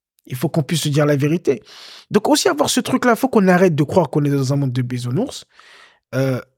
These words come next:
il y a des réalités. On essaie un maximum de faire en sorte que ce soit bien, positif.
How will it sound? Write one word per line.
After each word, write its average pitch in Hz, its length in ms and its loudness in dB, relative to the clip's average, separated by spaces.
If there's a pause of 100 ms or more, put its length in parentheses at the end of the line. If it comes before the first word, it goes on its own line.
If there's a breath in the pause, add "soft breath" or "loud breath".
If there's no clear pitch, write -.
il 139 160 -14
y 165 80 2
a 180 60 4
des 160 160 2
réalités. 135 720 0 (680)
On 156 200 -2
essaie 175 280 4
un 160 80 2
maximum 160 480 2
de 143 120 2
faire 143 160 -2
en 147 60 0
sorte 165 200 0
que 147 100 -2
ce 135 120 -6
soit - 400 -6
bien, 175 320 2
positif. 131 560 -4